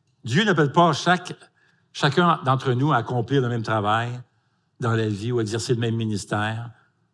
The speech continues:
Nous avons des dons différents. Cette partie de la volonté de Dieu est taillée sur mesure pour chacun d'entre nous. Si vous êtes un enfant de Dieu, vous êtes venu au Seigneur Jésus,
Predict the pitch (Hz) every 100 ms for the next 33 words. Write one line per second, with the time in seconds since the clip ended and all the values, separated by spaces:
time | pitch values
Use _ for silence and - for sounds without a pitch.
0 | _ 131 170 135 127 117 147 156 - -
1 | _ 110 113 104 117 127 143 151 - 98
2 | 120 135 120 98 98 90 - _ _ -
3 | _ _ _ - - 151 202 185 233 196
4 | 165 156 156 143 131 190 185 147 139 123
5 | - 175 175 190 - 160 151 147 156 147
6 | 85 - - _ _ - 123 151 180 151
7 | 127 123 107 101 - _ _ _ _ _
8 | _ _ - 160 170 180 160 190 185 196
9 | 175 135 147 185 156 135 151 170 143 139
10 | 120 131 143